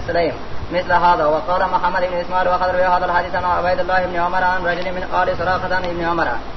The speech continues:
قال أبو عيسى: "وقد روي عن عطية العوفي عن ابن عمر أن النبي صلى الله عليه وسلم كان يتطوع في سفر قبل الصلاة وبعدها. وقد صح عن النبي صلى الله عليه وسلم أنه كان يقصر في الصلاة وأبو بكر وعمر وعثمان صدر من خلافته.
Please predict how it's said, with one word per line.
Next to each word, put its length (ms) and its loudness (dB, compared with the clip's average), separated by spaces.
قال 160 2
أبو 200 4
عيسى: 180 2
"وقد 300 2
روي 160 2
عن 180 2
عطية 460 0
العوفي 460 2
عن 300 0
ابن 260 -2
عمر 180 0
أن 180 0
النبي 240 -2
صلى 100 -2
الله 140 -2
عليه 140 2
وسلم 200 -4
كان 120 0
يتطوع 520 0
في 160 -2
سفر 300 -2
قبل 160 0
الصلاة 440 -2
وبعدها. 440 0
وقد 300 0
صح 180 -2
عن 120 2
النبي 400 -2
صلى 120 0
الله 140 0
عليه 120 2
وسلم 200 -2
أنه 240 0
كان 240 0
يقصر 340 0
في 120 -6
الصلاة 560 -2
وأبو 280 2
بكر 240 0
وعمر 300 0
وعثمان 400 0
صدر 200 0
من 160 -4
خلافته. 520 0